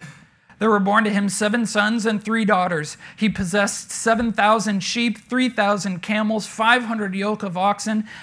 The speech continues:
and five hundred female donkeys, and very many servants,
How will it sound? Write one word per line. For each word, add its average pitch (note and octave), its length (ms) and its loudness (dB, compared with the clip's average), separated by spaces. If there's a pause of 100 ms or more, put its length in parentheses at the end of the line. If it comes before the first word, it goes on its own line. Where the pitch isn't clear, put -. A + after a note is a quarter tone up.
and F#3+ 180 -4
five G3 300 0
hundred F#3+ 340 -2
female F#3+ 440 -2
donkeys, E3 640 -6 (300)
and F3 120 -4
very F#3 320 2
many F3+ 300 -2
servants, D3+ 720 -6